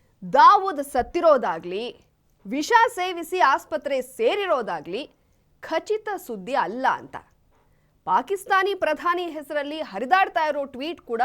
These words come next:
ನಕಲಿ ಅಂತ. ಪಾಕಿಸ್ತಾನದಲ್ಲಿ ಇಂಟರ್ನೆಟ್ ಸ್ಥಗಿತಗೊಂಡಿರೋದಕ್ಕೂ ದಾವೂದ್ ಇಬ್ರಾಹಿಂ ಮ್ಯಾಟರ್‌ಗೂ ಯಾವುದೇ ಸಂಬಂಧ ಇಲ್ಲ ಅಂತ.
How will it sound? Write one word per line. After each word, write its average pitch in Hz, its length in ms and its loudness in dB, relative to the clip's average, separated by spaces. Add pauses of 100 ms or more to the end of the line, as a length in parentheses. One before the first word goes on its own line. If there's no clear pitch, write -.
ನಕಲಿ 285 560 -4
ಅಂತ. - 220 -10 (920)
ಪಾಕಿಸ್ತಾನದಲ್ಲಿ 320 1000 2
ಇಂಟರ್ನೆಟ್ 349 800 -4
ಸ್ಥಗಿತಗೊಂಡಿರೋದಕ್ಕೂ 208 1300 -4 (640)
ದಾವೂದ್ 381 460 4
ಇಬ್ರಾಹಿಂ 349 540 2
ಮ್ಯಾಟರ್‌ಗೂ 190 720 -6
ಯಾವುದೇ 415 420 0
ಸಂಬಂಧ 359 420 -4
ಇಲ್ಲ 311 360 -6
ಅಂತ. - 260 -8